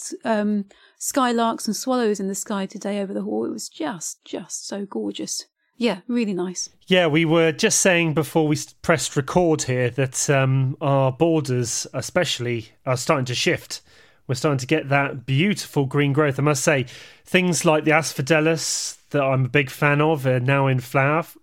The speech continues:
Speaker 2: uh, almost in full flower.
Speaker 1: Are they?
Speaker 2: Thalictrums, yeah, um, th-, they are just gorgeous. I'll try and get something up on Twitter about those 'cause they're one of my favourite plants.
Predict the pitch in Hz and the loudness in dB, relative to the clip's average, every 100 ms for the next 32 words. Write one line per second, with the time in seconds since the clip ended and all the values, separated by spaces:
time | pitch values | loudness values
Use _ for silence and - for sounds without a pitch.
0 | - 139 131 139 131 127 131 139 135 - | -2 0 2 2 2 0 -4 -2 -2 0
1 | 135 147 190 339 339 190 190 - 156 175 | 0 0 0 2 2 0 -4 -2 2 2
2 | - - 180 190 190 190 - 160 170 143 | 0 0 2 2 0 0 0 2 4 2
3 | 117 139 131 131 131 127 120 147 135 143 | 0 2 2 4 2 2 0 -2 0 0
4 | 143 123 123 156 139 113 147 131 170 160 | 0 0 -2 0 0 0 -4 -2 0 0
5 | 135 147 - - 139 123 131 120 - 131 | 0 -2 -4 -4 -4 -4 -6 -6 -4 -4
6 | 113 104 101 107 101 110 123 120 120 110 | -6 -8 -8 -8 -10 -10 -8 -6 -6 -8
7 | - 120 110 - 117 104 107 | -8 -8 -8 -10 -10 -10 -10